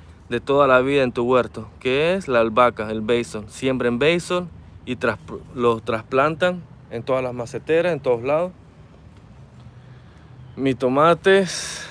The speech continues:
miren qué hermoso, qué grande que está. Tengo que hacerle una poda, tengo que grabar el video. Ya lo voy a grabar ahora, por eso tengo que, que cortar esta transmisión, se me ha hecho muy larga. <laughs> Pero bien, gracias a, a todos ustedes por verla.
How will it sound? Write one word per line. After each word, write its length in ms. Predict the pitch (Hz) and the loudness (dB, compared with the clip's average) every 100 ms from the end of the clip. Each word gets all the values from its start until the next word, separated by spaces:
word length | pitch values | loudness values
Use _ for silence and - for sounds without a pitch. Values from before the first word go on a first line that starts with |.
| - - | -18 -14
miren 260 | 127 127 120 | -8 -6 -4
qué 120 | 131 | -4
hermoso, 580 | 123 120 127 147 156 139 - | -2 0 -2 -2 -6 -6 -2
qué 120 | 117 | 0
grande 360 | 113 123 123 | 2 0 -2
que 80 | 117 | -4
está. 400 | 107 - 151 156 - | -8 -2 -2 -2 -2
Tengo 140 | 120 | 0
que 80 | 123 | 0
hacerle 240 | 120 120 | -4 -4
una 160 | 117 104 | -2 -2
poda, 480 | - 160 170 175 165 | 2 6 6 4 2
tengo 220 | 139 123 | -2 0
que 80 | 127 | 2
grabar 260 | 120 120 | 4 2
el 60 | 117 | 0
video. 480 | 113 120 147 175 170 - - | 0 2 2 0 -4 -16 -14
Ya 100 | - | -4
lo 80 | 120 | 0
voy 160 | 117 120 | 2 2
a 20 | |
grabar 380 | 113 110 131 131 | 2 2 4 4
ahora, 280 | 127 156 165 | 2 0 -4
por 140 | 131 | -8
eso 140 | 120 131 | -8 -6
tengo 260 | 127 127 | -4 -4
que, 200 | 120 117 113 - - - - - - - - - - - - - - - - - - - - | -4 -6 -6 -20 -20 -20 -20 -20 -20 -20 -20 -20 -20 -20 -20 -20 -20 -20 -20 -20 -20 -20 -12
que 120 | 143 | -12
cortar 440 | - 135 - 143 147 | -6 -4 2 4 4
esta 160 | 151 | 0
transmisión, 520 | 143 139 127 - 165 | -2 -2 -2 0 -2
se 120 | 156 143 | 0 0
me 100 | 135 | 0
ha 40 | |
hecho 160 | 131 135 | -2 -4
muy 180 | 135 131 | -2 2
larga. 480 | 143 165 160 160 - - - - 240 | 4 4 0 -2 -4 -18 -20 -12 -4
<laughs> 220 | 240 147 - - - - | -4 -4 -14 -20 -20 -10
Pero 240 | - 127 123 | 0 2 2
bien, 260 | 131 156 | 2 0
gracias 420 | 143 143 143 131 120 | 4 2 2 -2 -2
a, 280 | 117 120 117 - - - - | -2 -4 -10 -20 -20 -20 -14
a 100 | 110 | -12
todos 320 | - 120 117 | -2 0 0
ustedes 340 | 107 127 131 | -2 0 0
por 200 | 120 110 | 0 -6
verla. 400 | 104 139 160 170 | 0 0 0 -6